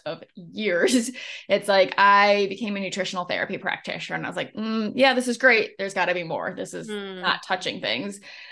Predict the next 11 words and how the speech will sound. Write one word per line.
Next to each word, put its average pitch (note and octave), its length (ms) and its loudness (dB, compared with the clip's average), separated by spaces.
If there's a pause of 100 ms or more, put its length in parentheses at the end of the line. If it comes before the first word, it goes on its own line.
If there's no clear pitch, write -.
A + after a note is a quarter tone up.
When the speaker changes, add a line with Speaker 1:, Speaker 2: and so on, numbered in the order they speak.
(300)
Speaker 1:
Um, G3 360 2
became G#3+ 340 -2
a G#3+ 60 0
life G3 240 2
coach D3+ 440 -2
and A3 100 -4
I - 20 -4
was G3 80 -4
like, F#3+ 180 -4 (380)
"Really F#3 220 -4
cool. B3+ 580 4